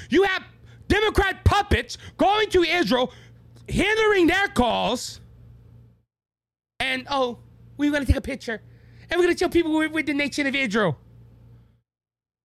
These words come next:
Their actions are speaking louder than their words. They don't care nothing about Israel.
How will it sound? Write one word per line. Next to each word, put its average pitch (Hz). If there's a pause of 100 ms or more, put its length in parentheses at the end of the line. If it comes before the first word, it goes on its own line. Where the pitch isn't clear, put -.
(260)
Their 240
actions 262 (160)
are 220
speaking 262
louder 240
than 233
their 220
words. 190
They 277
don't 302
care 262
nothing 220
about 202
Israel. 135